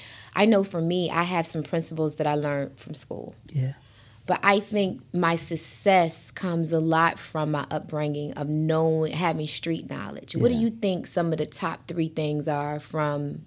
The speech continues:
Speaker 1: the streets that you can say, "This is what makes me so successful today"?
Speaker 2: My integrity.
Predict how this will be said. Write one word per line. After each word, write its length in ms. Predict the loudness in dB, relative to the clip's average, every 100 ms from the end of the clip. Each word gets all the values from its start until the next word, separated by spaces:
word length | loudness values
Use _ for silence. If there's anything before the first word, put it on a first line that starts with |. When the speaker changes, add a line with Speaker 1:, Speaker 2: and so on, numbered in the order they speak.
| -8
Speaker 1:
the 60 |
streets 680 | -4 -2 0 0 -2 -8 -12 -18 -20 -20 -20 -10 -2
that 160 | 0
you 60 | 0
can 400 | 0 0 0 -4
say, 320 | -4 0 0
"This 260 | 2 -2 -2
is 100 | -6
what 100 | -6
makes 300 | -2 -4 -4
me 380 | -2 0 -2 -6
so 200 | -6 -4
successful 460 | -4 -6 -8 -8 -8
today"? 340 | -8 -8 -10 8
Speaker 2:
My 180 | 10 12
integrity. 560 | 10 8 6 6 2